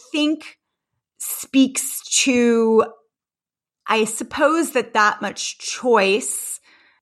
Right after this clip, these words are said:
you know, came from a different world where, you know, people relied on department stores or local bu-, boutiques to kind of cull through all of those products and curate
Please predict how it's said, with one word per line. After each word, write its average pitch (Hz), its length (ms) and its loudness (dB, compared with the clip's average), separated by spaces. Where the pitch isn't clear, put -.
you 226 180 2
know, 190 180 4
came 254 480 2
from 208 800 0
a 208 80 -2
different 214 580 -2
world 190 460 0
where, 180 640 2
you 208 100 -4
know, 180 140 0
people 208 840 2
relied 185 380 0
on 196 160 -2
department 277 480 -2
stores 247 280 2
or 196 120 2
local 196 320 0
bu-, 196 260 -2
boutiques 214 800 -4
to 233 100 0
kind 196 260 -2
of 185 200 -4
cull 254 320 4
through 220 680 2
all 185 260 -2
of 185 160 -4
those 180 240 -4
products - 640 -4
and 180 360 -4
curate 214 560 0